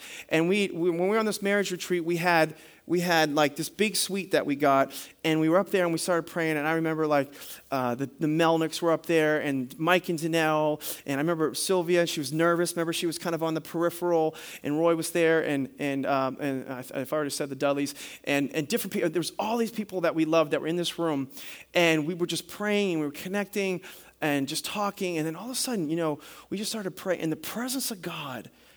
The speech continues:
I don't know what to say. I don't really know how to get, the presence of God just came into this room. It was, it was more than just, like, the omnipresent. It was the manifest presence of God came in this room. We all felt it. We're all like, you know, kinda like,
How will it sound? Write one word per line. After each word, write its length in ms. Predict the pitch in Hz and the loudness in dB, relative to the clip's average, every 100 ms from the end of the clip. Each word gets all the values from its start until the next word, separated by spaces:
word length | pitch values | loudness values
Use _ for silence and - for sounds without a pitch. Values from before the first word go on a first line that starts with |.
| - | -6
I 80 | 196 | 0
don't 160 | 262 | 2
know 60 | 277 | 2
what 100 | 262 | 2
to 80 | 220 | 2
say. 320 | - 214 131 | 2 2 0
I 20 | |
don't 160 | 156 202 | 0 0
really 220 | 220 214 | 0 0
know 120 | 196 | -2
how 120 | 196 | -2
to 80 | 190 | -2
get, 180 | 175 165 - | 2 0 -2
the 80 | - | -12
presence 420 | - 220 240 233 | -4 0 0 0
of 80 | 226 | 0
God 220 | 185 156 | 0 0
just 160 | 143 - | -2 -6
came 320 | - 196 226 | -2 0 0
into 100 | 226 | -2
this 160 | 202 - | -4 -2
room. 120 | 147 | -2
It 20 | |
was, 160 | 143 - - - | -2 -6 -16 0
it 60 | 180 | 4
was 160 | 180 196 | 4 4
more 240 | 220 262 | 4 4
than 160 | 240 202 | 4 0
just, 280 | 208 - | -2 -2
like, 360 | 175 170 156 - - - | 2 4 4 0 -14 -6
the 140 | 170 170 | -2 2
omnipresent. 640 | 165 151 139 151 147 185 | 2 2 -2 -2 -2 -2
It 40 | |
was 80 | 190 | -4
the 120 | 170 | -2
manifest 760 | 170 165 175 226 254 247 214 - | 0 2 2 2 0 -2 -4 -4
presence 280 | 196 185 185 | -6 -4 -6
of 80 | 175 | 0
God 360 | 151 135 135 - - - | 0 2 -2 -6 -18 -10
came 200 | - 214 | -4 -2
in 60 | 226 | 0
this 180 | 220 | -2
room. 160 | 175 151 | -2 0
We 160 | 175 - 190 | -2 -4 -2
all 300 | 202 240 254 | 2 2 2
felt 400 | - 170 160 170 | 0 0 0 -4
it. 120 | - | -2
We're 140 | 160 | 0
all 160 | 160 170 | 2 2
like, 260 | 143 127 - _ _ _ _ _ _ _ _ - | 2 0 -12 _ _ _ _ _ _ _ _ -6
you 120 | 175 | -2
know, 200 | 151 131 | 0 0
kinda 320 | - 190 202 | 0 0 2
like, 320 | 170 139 - | 4 2 0